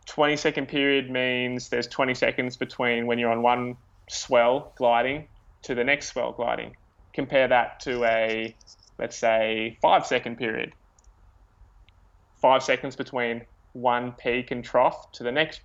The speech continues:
peak and trough. So if you think about it, if you have to pump for twenty seconds between troughs,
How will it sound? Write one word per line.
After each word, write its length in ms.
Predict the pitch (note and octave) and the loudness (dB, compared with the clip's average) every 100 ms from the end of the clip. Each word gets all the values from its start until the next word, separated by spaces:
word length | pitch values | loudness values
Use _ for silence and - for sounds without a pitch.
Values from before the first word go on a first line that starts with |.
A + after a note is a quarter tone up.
| - | -12
peak 240 | - A2+ - | -8 -8 -10
and 140 | A2+ | -16
trough. 400 | - - - - _ _ _ _ - | -4 -2 -2 -6 _ _ _ _ -2
So 200 | C#3 B2+ | 4 4
if 260 | B2+ - | 4 -4
you 80 | C3 | -6
think 180 | B2+ C3+ | -4 0
about 240 | B2+ A#2 | 4 4
it, 200 | B2 B2 - _ _ _ _ _ _ _ - | 4 -2 -10 _ _ _ _ _ _ _ -10
if 140 | C3 | -2
you 60 | C#3 | -2
have 100 | C#3+ | 0
to 80 | |
pump 300 | C3+ C3 C3+ | -2 -2 -2
for 60 | C3+ | -6
twenty 280 | - C3 C3 | -6 -6 -4
seconds 440 | C3 B2+ D#3 D#3+ | -2 0 0 -6
between 640 | - - - C3 B2 B2 A#2+ | -6 -8 -4 -2 -2 -4 -6
troughs, 680 | - B2 D3 - - - | 0 4 4 4 -4 -14